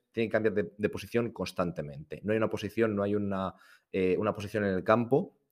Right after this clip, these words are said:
que digas, "Vale, pues es que los pivos, mm, cambian menos o tienen un ratio, una frecuencia mucho menor". En principio, los autores, eh, están de acuerdo en afirmar que es bastante consistente este patrón de cambio de actividad por minuto en las diferentes posiciones.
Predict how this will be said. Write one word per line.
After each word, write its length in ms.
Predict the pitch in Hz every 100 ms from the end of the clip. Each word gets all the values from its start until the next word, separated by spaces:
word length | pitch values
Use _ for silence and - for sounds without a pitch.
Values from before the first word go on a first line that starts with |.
| - -
que 180 | 107 95
digas, 280 | 98 90
"Vale, 200 | 101 95
pues 200 | - 82
es 80 | 98
que 80 | -
los 160 | 104 -
pivos, 380 | 117 120 - -
mm, 160 | 95
cambian 380 | 90 107 107 101
menos 400 | 113 135 147 160 - - _
o 180 | 95 95
tienen 220 | 107 107
un 240 | 104 104 98
ratio, 320 | 101 101 101
una 120 | 101
frecuencia 400 | 92 95 101 95
mucho 220 | 95 92
menor". 340 | 95 107 131 -
En 120 | 95
principio, 300 | 87 90 98
los 100 | 92
autores, 520 | 90 85 127 160 - _ _ _ _
eh, 360 | 78 76 76 73 78
están 300 | - - 110
de 60 | 110
acuerdo 440 | 104 127 131 160 - - - - -
en 120 | 104
afirmar 400 | 95 95 107 120
que 80 | 113
es 60 |
bastante 280 | 107 107 107
consistente 840 | 107 101 92 - 110 113 131 135
este 200 | 98 -
patrón 320 | 95 92 101 90
de 100 | 90
cambio 220 | 98 98
de 60 |
actividad 340 | 95 92 95 95
por 120 | 92
minuto 520 | 95 107 113 165 170 -
en 60 | 92
las 80 | 87
diferentes 560 | 87 101 - 135 - _ _ _
posiciones. 680 | 90 82 76 65 76 -